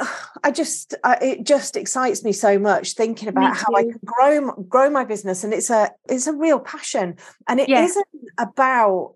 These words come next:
Speaker 1: you know, you'll always hear people going, "Oh gosh, you know, uh, it, it's art. You, it shouldn't ever be about the money or anything." And for me, it's, it isn't. It's more
Speaker 2: Mm.
Speaker 1: about growing a business that's successful and seeing it
Speaker 2: Yeah.
Speaker 1: grow and seeing it touch more and more people and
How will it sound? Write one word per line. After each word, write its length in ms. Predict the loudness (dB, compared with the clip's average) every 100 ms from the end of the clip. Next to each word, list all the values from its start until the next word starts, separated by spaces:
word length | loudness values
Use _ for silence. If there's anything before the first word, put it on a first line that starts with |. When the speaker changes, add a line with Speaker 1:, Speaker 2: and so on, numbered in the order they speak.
| -6
Speaker 1:
you 100 | 0
know, 60 |
you'll 240 | 2 4 4
always 240 | 2 0
hear 140 | -2 -2
people 260 | -4 -2
going, 180 | 0 2
"Oh 260 | 2 2 2
gosh, 320 | 0 -2 -4
you 60 | -4
know, 300 | -2 -2 -6 -14 -20 _ _ -16 -12
uh, 140 | -10 -10 -12 -16 -10
it, 180 | -4 -2 -2
it's 180 | 0
art. 380 | 4 4 4 2
You, 140 | -4 -6
it 180 | -8 -6
shouldn't 260 | -6 -2
ever 180 | -2 -2
be 140 | 0 0
about 260 | 0 -2
the 60 | 0
money 280 | -2 0 -2
or 80 | -2
anything." 320 | -4 -4 -4
And 100 | -4
for 100 | -2
me, 220 | -2 0
it's, 220 | -2 -6
it 260 | -10 -8 -2
isn't. 560 | -2 0 -2 -4 -10 -18 _ _ _ -6
It's 200 | -4 -2
more 340 | 2 4 6 4
Speaker 2:
Mm. 40 |
Speaker 1:
about 340 | 4 0 -2 0
growing 340 | 2 2 0
a 40 |
business 580 | 0 -2 -2 -4 -6 -4
that's 260 | -2 -2 -4
successful 800 | -6 -6 -6 -6 -6 -2 -2 -2
and 140 | -6 -4
seeing 640 | -4 -2 0 0 0 2
it 40 |
Speaker 2:
Yeah. 160 | 2 0 _ _ _ -2
Speaker 1:
grow 320 | 2 4 4
and 140 | 2 -2
seeing 400 | -4 -2 -2 -2
it 200 | -4 -2
touch 320 | -2 -2 -4
more 440 | 0 2 4 4
and 140 | 0 0
more 140 | -2
people 440 | -4 -10 -6 -4
and 120 | -4